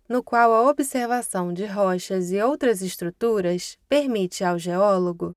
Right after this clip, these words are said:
investigar a origem e a evolução do terreno. Na Cratera do Meteoro, enquanto realizava mais uma especialização, o doutorado, ele encontrou evidências de um mineral raro,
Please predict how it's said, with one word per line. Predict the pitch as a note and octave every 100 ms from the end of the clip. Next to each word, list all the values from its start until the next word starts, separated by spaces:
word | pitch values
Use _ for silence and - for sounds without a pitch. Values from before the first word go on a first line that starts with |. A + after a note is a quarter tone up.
| -
investigar | G#3 A#3 C4 - G#3+ G3+ G#3 G#3
a | G#3+
origem | G#3 G3 G3+ G#3 D4 D#4 -
e | G#3+
a | G3+
evolução | G3+ F#3 A3 B3+ - G3 G3
do | A3+
terreno. | D#4 D#4+ B3 F#3 F#3 F#3+ - _ _ -
Na | F4
Cratera | - D4 C4+ A3 G#3
do | F#3+ G3
Meteoro, | G3+ F#3 F3 F#3+ G3 F#3 F3+ F3+ _
enquanto | G3+ G3+ G#3+ G#3 G#3 G#3
realizava | G3+ A#3+ A#3+ G#3 F#3 G3 G3+ G3+
mais | G3+ C#4 E4+ G#3
uma | G3+ G3
especialização, | F#3+ - G3+ G3 F#3 F3+ E3+ F3 A#3 G#3 F3+ - _
o | A#3
doutorado, | C#4+ D#4 B3 F3 G3 G3+ E3+ F3 F3+ _ _ _ -
ele | C4 D#4
encontrou | C#4 F#3 F3 F#3+ G#3 G3
evidências | F#3+ F3+ F3 G3+ G3 F3+ F3+ F3 - -
de | G3+ A#3+
um | D#4
mineral | E4 D#4 C#4+ E3+ F3
raro, | E3 F3 F3 G3+ D#4